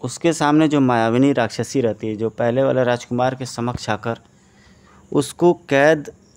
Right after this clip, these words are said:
कर लेती है अपने जाल में, उसको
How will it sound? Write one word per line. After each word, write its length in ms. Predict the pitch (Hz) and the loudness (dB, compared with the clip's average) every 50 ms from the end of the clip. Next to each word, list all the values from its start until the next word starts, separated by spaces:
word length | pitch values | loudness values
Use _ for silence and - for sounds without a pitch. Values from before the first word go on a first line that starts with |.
| _ _ _ - _ - | _ _ _ -18 _ 0
कर 160 | 139 143 143 | 2 2 4
लेती 340 | 147 143 131 135 - 127 123 | 4 4 2 2 2 0 0
है 240 | 113 110 123 135 151 | 2 2 0 0 0
अपने 320 | - 120 - 120 117 113 | -2 -6 -4 -2 0 2
जाल 240 | 107 117 113 113 110 | 2 2 2 2 2
में, 180 | 110 123 143 - - _ _ _ _ _ - | 2 0 0 -2 -4 _ _ _ _ _ -6
उसको 640 | 151 135 - - - 175 175 170 165 170 - - | -6 -6 -6 -6 -2 0 2 2 2 0 -4 -8